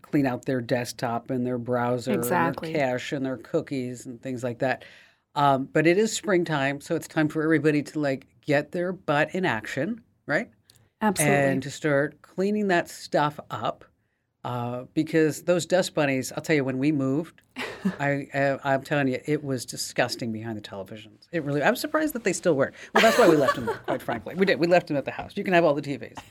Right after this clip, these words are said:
Speaker 1: So, Allie, thanks for joining us as always. And of course, we're gonna have all this over at the website, commando.com. And, uh, so proud of everything that you're doing on the website and also all the work that you're doing on the new newsletters. Because, folks, I'm telling you,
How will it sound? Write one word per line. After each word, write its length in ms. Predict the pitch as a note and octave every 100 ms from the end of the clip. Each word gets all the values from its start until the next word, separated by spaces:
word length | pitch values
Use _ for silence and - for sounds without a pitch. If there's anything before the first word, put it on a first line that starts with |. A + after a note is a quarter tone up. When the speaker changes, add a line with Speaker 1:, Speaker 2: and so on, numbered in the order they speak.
| D#4 D4+ -
Speaker 1:
So, 160 | A3+ G#3
Allie, 280 | G#3 G#3+
thanks 360 | D#3+ A3 A#3 A#3
for 120 | C#4
joining 440 | F#3+ G3 F3+ F#3 F#3
us 160 | F3
as 240 | - D#3 D#3
always. 560 | D3 C#3 C#3 F3 - _ _ _
And 200 | - D3+
of 60 | D#3
course, 320 | F3 F3 D#3
we're 80 | E3
gonna 120 | D#3
have 200 | D3+ D3
all 140 | D3+ D#3
this 180 | E3+
over 180 | E3 D3+
at 120 | D#3
the 60 | D#3
website, 460 | C#3+ C3+ - D3+ -
commando.com. 880 | C#3+ C3 B2+ B2 A#2+ - B2 B2 E3+ - _ _ _ -
And, 360 | C#3+ C#3 C#3
uh, 360 | C3+ C3+ C3 C3
so 220 | - G#3
proud 260 | G#3 A3 G3+
of 80 | D#3+
everything 300 | D#3+ D#3+ D3+
that 160 | C#3+
you're 80 | C#3
doing 260 | C3 B2+ A#2
on 80 |
the 80 | A2
website 440 | A2+ A2 - B2 A#2
and 80 |
also 200 | C3 B2+ C#3+
all 200 | D3 D#3
the 100 | E3
work 240 | C#3+ C3
that 140 | C#3+
you're 80 | D3
doing 340 | - C3+ C3 C3
on 80 |
the 80 | B2
new 160 | B2 B2
newsletters. 560 | A#2 A2+ A2 G#2+ A2
Because, 220 | - B2+ -
folks, 260 | C#3 A#2
I'm 80 | B2
telling 240 | C3 A#2+
you, 120 | G#2